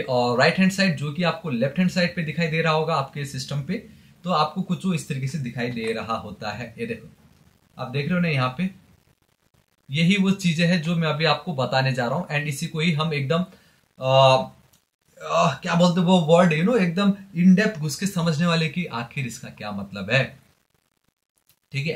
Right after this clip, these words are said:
And finally आप package देख सकते हो, Package में हमारे dependency में React and React rom क्या है, Version nineteen है, तो ये बहुत बड़ी बात है हमारे लिए, है ना।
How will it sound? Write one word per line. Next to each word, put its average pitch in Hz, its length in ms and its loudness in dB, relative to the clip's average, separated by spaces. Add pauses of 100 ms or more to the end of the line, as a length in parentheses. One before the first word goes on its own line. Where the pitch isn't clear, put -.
(100)
And 143 140 -8
finally 175 280 4
आप 170 180 6
package 156 280 2
देख 151 200 -4
सकते 160 280 -6
हो, - 60 -6 (440)
Package 147 400 -4
में 170 80 0
हमारे 143 300 -2
dependency 143 580 -4
में 156 120 -2
React 147 400 0
and 151 140 -4
React 143 220 -2
rom 156 200 -2
क्या 156 120 -6
है, 202 200 -6 (200)
Version 117 380 -4
nineteen 113 420 -4
है, 135 160 -2
तो 127 220 -10
ये 131 220 -8
बहुत 110 300 -6
बड़ी 104 200 -8
बात 95 200 -8
है 92 60 -12
हमारे - 220 -16
लिए, - 100 -18 (220)
है 147 60 -6
ना। 190 80 0